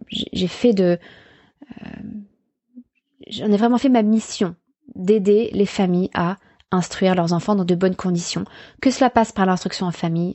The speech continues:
le co-schooling ou le choix d'une école qui corresponde à vos, à vos souhaits et à vos attentes. Mais je voudrais quand même partager avec vous, mais même si vous ne rejoignez pas l'accompagnement,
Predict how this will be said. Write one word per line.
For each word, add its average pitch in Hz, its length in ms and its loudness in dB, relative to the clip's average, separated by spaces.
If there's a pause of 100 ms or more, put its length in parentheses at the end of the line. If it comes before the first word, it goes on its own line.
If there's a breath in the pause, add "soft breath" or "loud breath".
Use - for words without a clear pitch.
(120)
le 202 140 4
co-schooling 180 760 0 (500 loud breath)
ou 226 200 6
le 226 140 4
choix 226 380 2
d'une 202 180 4
école 180 520 2
qui - 120 -4
corresponde 180 760 -2 (600)
à 175 120 -2
vos, 165 640 -4 (460 soft breath)
à 180 80 2
vos 170 100 4
souhaits - 380 -2 (440)
et 175 120 4
à - 20 4
vos 170 160 2
attentes. - 380 -8 (2250 soft breath)
Mais 226 120 6
je 254 80 2
voudrais 285 160 4
quand 302 100 4
même 311 140 6
partager 262 440 2
avec 214 220 2
vous, 277 340 0
mais 196 220 0
même 214 160 2
si 208 140 -4
vous 190 60 2
ne 190 60 2
rejoignez 233 380 2
pas 220 140 0
l'accompagnement, 190 760 -2